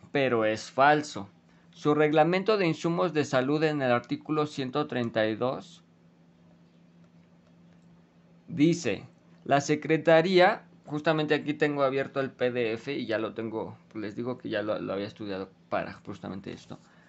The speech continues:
El reglamento de insumos de salud en el artículo ciento treinta y dos dice, "La Secretaría", y, y esto es textual, textualmente dice esto, "La Secretaría podrá otorgar el permiso para la importación de materias primas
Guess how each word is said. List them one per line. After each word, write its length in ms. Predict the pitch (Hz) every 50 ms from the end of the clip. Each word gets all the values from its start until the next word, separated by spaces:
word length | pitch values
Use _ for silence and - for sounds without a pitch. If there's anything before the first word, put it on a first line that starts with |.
| _ _ - _ _ _ - - - - -
El 100 | 120 135
reglamento 480 | 139 147 143 156 151 165 180 175 208 208
de 80 | 196
insumos 480 | 175 160 156 - 170 170 170 180 175 175
de 100 | 151 139
salud 320 | 120 143 127 127 139 147
en 60 | 151
el 80 | 151 143
artículo 480 | 131 127 - - 143 - 151 147 143 135
ciento 400 | 131 - - 147 147 156 165 165
treinta 320 | 151 147 135 123 139 127
y 60 | 127
dos 280 | 123 143 143 135 - - -
dice, 400 | 135 131 127 127 143 127 - - _ _ _ _ -
"La 160 | - 135 147
Secretaría", 760 | 151 - - 165 - - 151 151 151 156 147 147 156 160 - -
y, 320 | - 147 143 147 143 143 143 143
y 180 | 147 147 151 160
esto 280 | 185 190 - - 214 208
es 140 | 202 202
textual, 640 | - 202 185 185 - - - - 143 139 120 107 101 - - -
textualmente 840 | - 117 113 - - - 131 131 131 131 131 127 123 123 123 120 113
dice 300 | 117 120 113 - 120 110
esto, 280 | 104 - - - 101 - - - - _ -
"La 120 | 131 135
Secretaría 840 | 135 - 147 147 - 147 147 151 - 147 147 160 175 170 185 185 -
podrá 320 | - 151 147 151 160 160 175
otorgar 580 | 185 180 175 156 139 135 131 131 135 - - -
el 200 | - 139 135 135
permiso 760 | - - 143 139 143 151 165 185 214 208 - - 180 180 175
para 200 | - 160 139 135
la 80 | 131 131
importación 1000 | 131 135 127 - 139 135 131 - - 135 135 139 135 - - 170 175 180 190 185
de 100 | 190 180
materias 600 | 160 135 127 127 - 147 143 151 156 156 151 -
primas 560 | - - 139 151 151 143 143 143 147 - -